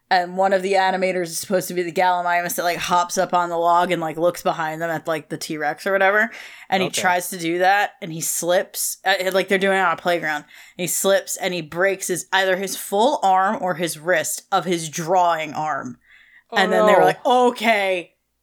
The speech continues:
Speaker 1: no more." <laughs> Like, you're not allowed to do that anymore. No more pretending you're dinosaurs. That's, like,
Speaker 2: Oh,
Speaker 1: where the
Speaker 2: I need to
Speaker 1: title
Speaker 2: go
Speaker 1: came
Speaker 2: back
Speaker 1: from.
Speaker 2: and find that now. I,
Speaker 1: It,
Speaker 2: I must have,
Speaker 1: it's
Speaker 2: like
Speaker 1: actually, like... they show it. Like, he falls, and it's like,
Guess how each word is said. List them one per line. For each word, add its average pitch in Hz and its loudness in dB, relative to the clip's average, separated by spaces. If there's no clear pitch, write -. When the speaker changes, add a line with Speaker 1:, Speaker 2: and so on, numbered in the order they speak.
Speaker 1:
no 247 4
more." 180 -4
<laughs> - -10
Like, 330 0
you're 294 2
not 262 4
allowed 254 2
to 233 -16
do 220 -8
that 202 2
anymore. 196 -2
No 220 4
more 208 2
pretending 190 0
you're 175 -2
dinosaurs. 160 -6
That's, 226 4
like, 190 6
Speaker 2:
Oh, 160 4
Speaker 1:
where 170 0
the 165 -2
Speaker 2:
I - 2
need 202 2
to - 0
Speaker 1:
title 151 -2
Speaker 2:
go 180 2
Speaker 1:
came 151 -4
Speaker 2:
back 170 4
Speaker 1:
from. 165 -4
Speaker 2:
and 143 -12
find 170 -2
that 113 0
now. 117 -4
I, 147 0
Speaker 1:
It, 185 0
Speaker 2:
I - -20
must 143 -8
have, 233 4
Speaker 1:
it's - -4
Speaker 2:
like 226 2
Speaker 1:
actually, 214 0
like... 220 0
they 240 2
show 320 -2
it. - -14
Like, 202 0
he 226 0
falls, 190 2
and 180 2
it's 170 -6
like, 180 -2